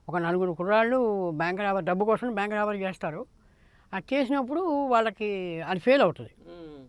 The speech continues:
Speaker 1: బ్యాంక్ రాబరీ ఫెయిల్ అయిపోయి పోలీసులు వాళ్ళ వెంట పడతారు. ఆ కేసులో వీళ్ళు, వాళ్ళు తప్పించుకోవడానికి one of the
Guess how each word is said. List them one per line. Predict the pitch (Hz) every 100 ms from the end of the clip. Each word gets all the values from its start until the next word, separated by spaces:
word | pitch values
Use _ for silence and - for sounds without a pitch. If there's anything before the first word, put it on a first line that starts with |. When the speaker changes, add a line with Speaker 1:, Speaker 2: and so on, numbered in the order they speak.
| 185
Speaker 1:
బ్యాంక్ | 202 220
రాబరీ | 233
ఫెయిల్ | 214 220 226
అయిపోయి | 233 285
పోలీసులు | 233 269 269 - 254
వాళ్ళ | 220 196
వెంట | 190
పడతారు. | 196 175 175 151 233 _ _ _ _ _ _ _ _
ఆ | 208 240 254 254 247 233 -
కేసులో | 285 320 330 349
వీళ్ళు, | 302 294 294
వాళ్ళు | 254 247 277 277
తప్పించుకోవడానికి | 311 - 311 285 294 370 370
one | 269 277
of | 320
the | 311 311 302 277 254